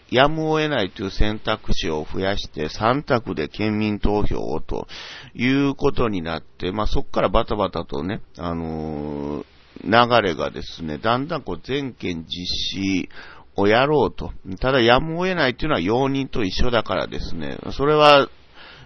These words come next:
えー、いかがなものかということで、沖縄県与党、まあ、デニーさんのね、オール沖縄系と言っていいと思うんですけど、まあ、与党側がですね、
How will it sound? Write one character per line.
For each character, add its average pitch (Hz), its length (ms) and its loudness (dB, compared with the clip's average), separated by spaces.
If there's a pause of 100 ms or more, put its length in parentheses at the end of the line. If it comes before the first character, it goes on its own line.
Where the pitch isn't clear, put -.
(120)
え 110 180 2
ー、 - 40 2
い 104 100 -4
か 139 180 0
が 131 120 2
な 101 100 -4
も 104 160 -6
の 101 80 -6
か 95 180 -6
と - 140 -8
い - 20 -4
う 82 80 -8
こ 85 140 -10
と - 180 -12
で、 151 480 4
沖 104 340 2
縄 117 340 4
県 98 480 -6 (240)
与 131 280 0
党、 87 440 2
ま 104 120 -2
あ、 95 80 -6
デ 120 180 0
ニ 120 200 0
ー - 20 -2
さ 101 220 0
ん - 60 -8
の 98 100 -6
ね、 185 240 -6
オ 113 160 0
ー 117 40 4
ル 120 100 4
沖 117 200 -4
縄 107 640 4 (260)
系 104 180 0
と 92 100 -4
言 87 80 -2
っ - 40 -20
て 92 120 -4
い 82 60 0
い 71 60 -4
と 90 120 -6
思 90 100 -4
う - 40 -4
ん - 20 -6
で 80 60 -8
す - 60 -12
け 85 100 -10
ど、 73 320 -2 (440)
ま 117 80 -4
あ、 110 40 0
与 113 200 2
党 120 200 2
側 117 240 2
が 113 120 0
で 85 120 -2
す - 160 -4
ね、 73 400 -10